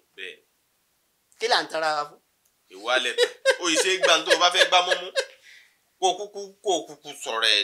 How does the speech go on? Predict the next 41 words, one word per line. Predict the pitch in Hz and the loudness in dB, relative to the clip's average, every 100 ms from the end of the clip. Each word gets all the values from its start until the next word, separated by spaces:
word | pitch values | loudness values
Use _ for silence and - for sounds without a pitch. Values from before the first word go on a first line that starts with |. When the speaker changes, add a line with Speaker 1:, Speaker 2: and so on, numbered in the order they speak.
| 101 | -2
Speaker 1:
di, | 104 104 | -12 -14
kó | 151 | -12
o | 147 | -14
kúkú | 160 160 | -14 2
wá | 160 | 2
ṣìṣẹ́ | 170 143 107 | 2 -2 -6
sí | - 123 | -4 -4
ọ̀hún. | 98 - | -4 -10
Speaker 2:
Brọ́dà | - 320 508 285 233 | 4 6 8 6 6
mi, | 240 349 - - - | 2 -8 -2 -2 0
ó | - 320 | 6 6
lè | 302 285 | 8 8
àtàìnítẹ̀lọ́rùn | 254 254 254 254 269 - 269 262 294 311 262 | 6 6 4 4 2 4 6 8 6 6 2
ni. | 247 254 359 - - _ - - - - _ _ _ - | 0 -2 -4 -8 -18 _ -20 -20 -20 -20 _ _ _ 6
Tó | |
o | 508 285 | 8 10
bá | 349 415 | 8 8
mọ̀ | 294 - | 6 4
pé | 214 233 - - _ | 6 6 4 -8 _
Christian | - 320 - 427 190 | -2 0 2 0 0
ni | 175 190 | -4 -8
mí, | 208 226 - _ _ | -8 -10 -12 _ _
Speaker 1:
Hmm. | _ 165 - | _ -20 -20
Speaker 2:
Jésù | 165 247 277 269 - 170 | _ 6 8 8 4 0
tó | 202 | 0
mi, | 196 170 - | 0 -2 -14
dúró | 147 190 196 | _ 0 4
ti | - | 4
Jésù | 156 196 202 - | 4 2 2 0
ẹ̀. | 139 - _ _ _ _ _ _ _ _ _ _ | -6 -14 _ _ _ _ _ _ _ _ _ _
Speaker 1:
Hmm. | _ 185 117 _ _ _ _ _ _ _ | _ -20 -20 _ _ _ _ _ _ _
Speaker 2:
Àbó | 226 320 | 4 6
ṣe | 349 311 320 269 | 2 2 -2 -2
di | 311 | -2
nǹkan | 269 294 294 | 2 2 6
tá | |
à | 302 | 6
ń | 247 | 6
borí | 302 302 | 4 6
èèyàn | 311 269 220 | 4 4 2
nílé, | 214 233 | 2 2